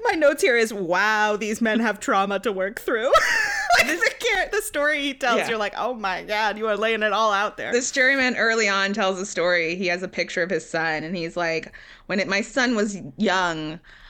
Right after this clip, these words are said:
Speaker 2: I saw him lose a fight, and it made me wanna throw up. And so I was determined to make sure he turned into a man.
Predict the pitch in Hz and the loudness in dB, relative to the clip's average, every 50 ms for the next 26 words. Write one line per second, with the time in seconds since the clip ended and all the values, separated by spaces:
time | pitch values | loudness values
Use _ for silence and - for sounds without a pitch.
0 | - - _ - - 165 175 - - 196 196 233 220 175 175 165 165 175 180 180 | -20 -20 _ -8 -4 -4 -4 -2 -2 -2 0 0 0 -2 -2 -4 -4 -2 -2 -2
1 | 185 190 185 160 160 - - 170 165 156 147 - - - 165 160 156 131 - 175 | -2 -2 -2 -4 -6 -4 -6 -4 -4 -4 -4 -6 -8 -8 -6 -6 -4 -4 -4 -2
2 | 180 180 185 190 180 170 156 139 - - - - - 208 208 196 175 170 180 175 | -2 -2 -2 -2 -4 -4 -4 -6 -6 -10 -12 -10 -4 0 0 2 2 2 2 0
3 | 156 117 87 - - - - 208 202 - 214 175 175 185 185 185 - - 175 175 | 0 -2 -4 -6 -8 -6 -4 -2 -2 0 0 0 0 0 0 -2 -2 -4 -6 -4
4 | - - - 220 190 180 180 170 160 175 185 180 185 175 170 165 - - 190 175 | -4 -4 -2 0 0 0 0 -2 -4 -4 -6 -6 -4 -6 -6 -6 -4 -2 -2 -2
5 | 160 165 - - - 208 180 170 - 170 165 170 190 - - 160 147 139 147 156 | -4 -6 -8 -4 -2 -2 -2 -2 -2 -4 -4 -4 -6 -6 -4 -6 -6 -6 -6 -8
6 | 160 160 170 160 156 156 151 139 127 92 78 - | -6 -6 -6 -4 -4 -4 -6 -6 -6 -8 -10 -12